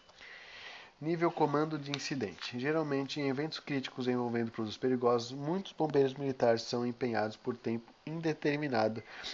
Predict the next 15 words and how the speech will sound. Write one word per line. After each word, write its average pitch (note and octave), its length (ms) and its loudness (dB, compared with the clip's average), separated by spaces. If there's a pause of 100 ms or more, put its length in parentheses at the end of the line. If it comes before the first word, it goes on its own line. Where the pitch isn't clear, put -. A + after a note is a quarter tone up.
(140)
em C3+ 100 0
diversas C3 440 2
funções C3 680 -2
no B2 320 0 (120)
incidente. B2 680 -4 (400)
Diante A#2 360 -2
disso, D3+ 400 -4 (120)
para F#3+ 320 6 (140)
o D#3 80 -2
sucesso C#3+ 460 -2
de C3 80 -2
uma A#2 100 2
ocorrência A2+ 580 -4 (540)
dessa A#2 340 2
natureza, A2+ 640 0